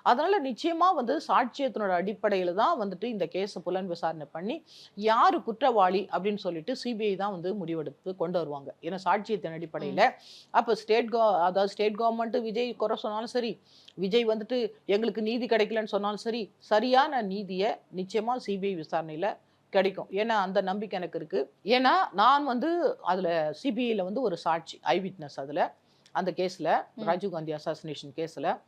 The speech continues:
Speaker 1: அ, சிறப்பா பண்ணாங்க. இருபத்தாறு பேருக்கும் அந்த சிறப்பு நீதிமன்றம் தூக்கு தண்டனை கொடுத்தாங்க. அப்புறம் அவங்க அப்பீல்ல போய், போய் தான் அவங்களோட தண்டனை குறைச்சாங்க. அப்புறம் அவங்கள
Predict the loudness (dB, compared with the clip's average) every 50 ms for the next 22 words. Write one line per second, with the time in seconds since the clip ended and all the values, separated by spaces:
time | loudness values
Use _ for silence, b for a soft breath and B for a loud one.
0 | B B B B B B B -4 -4 -2 -2 -2 0 0 2 0 2 6 6 6
1 | 6 6 4 0 0 -2 -6 -6 -4 -4 -4 -4 -6 _ -6 -2 -2 2 2 2
2 | 4 6 6 6 6 4 2 0 -2 -2 -4 -6 -8 -6 -6 -4 -4 -2 -4 -4
3 | -2 0 0 0 0 0 -2 -4 -4 -4 -6 -6 -6 -6 -6 -6 -6 -10 _ _
4 | _ _ -12 -12 -12 -12 -12 -14 -14 -14 -14 -16 -18 -18 -20 _ _ _ _ _
5 | _ _ _ _ -20 -6 _ 0 0 2 2 0 0 2 2 2 2 2 2 2
6 | 4 4 4 4 4 2 0 0 2 2 0 2 2 2 2 2 4 4 4 4
7 | 4 4 2 2 2 2 0 0 0 -2 -2 -2 -2 -4 -4 -2 0 2 2 4
8 | 4 4 2 2 2 0 0 0